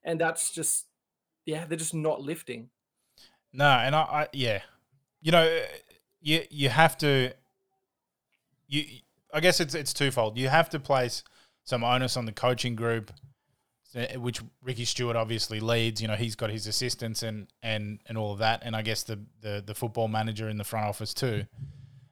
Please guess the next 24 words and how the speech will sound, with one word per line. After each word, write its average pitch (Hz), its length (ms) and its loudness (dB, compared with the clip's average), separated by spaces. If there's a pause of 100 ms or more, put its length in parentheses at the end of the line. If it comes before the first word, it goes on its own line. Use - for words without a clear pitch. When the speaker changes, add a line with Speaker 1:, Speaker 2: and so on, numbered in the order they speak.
(140)
Speaker 2:
And 123 160 0
then, 127 280 0
you 127 80 -4
know, 120 80 2
there 123 120 4
has 139 220 4
to 135 60 -4
be 127 120 -2
some 117 160 -2
onus 113 280 0
on 113 100 -6
the 104 60 -8
players 110 460 0
as 101 120 -8
well. 110 280 0
Like, 107 420 -4 (800)
like, 117 240 -4 (300)
as 143 160 -2
you 135 60 0
said, 139 200 6
on 131 280 6
paper, 117 680 2 (220)
they 123 200 2
are 120 440 2